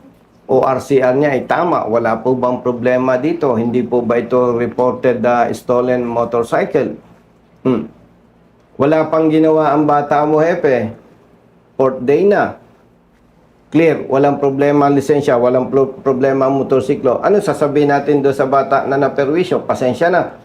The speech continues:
Ay pag gano'n ang nangyari, walang public service doon. Ang nangyayari, Hepe, tsamba-tsamba. Kung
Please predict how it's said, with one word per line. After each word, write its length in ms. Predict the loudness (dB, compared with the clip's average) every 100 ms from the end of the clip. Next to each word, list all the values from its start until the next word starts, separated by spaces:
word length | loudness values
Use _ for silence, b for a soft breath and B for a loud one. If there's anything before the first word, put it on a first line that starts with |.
| -20 -6
Ay 160 | -4
pag 240 | -2 -2 0
gano'n 240 | 0 2
ang 160 | 2 2
nangyari, 400 | 2 2 2 2
walang 320 | 2 0 0
public 320 | 0 0 -2
service 380 | -2 -2 0 -2
doon. 320 | 0 0 -2 -6 -14 _ _ _ _ _ -6
Ang 160 | -2
nangyayari, 520 | 0 2 2 2 2 2
Hepe, 400 | 0 2 0 0
tsamba-tsamba. 960 | -2 0 0 0 -2 0 -2 -2 -8 -20 -20 _ -4
Kung 240 | 0 2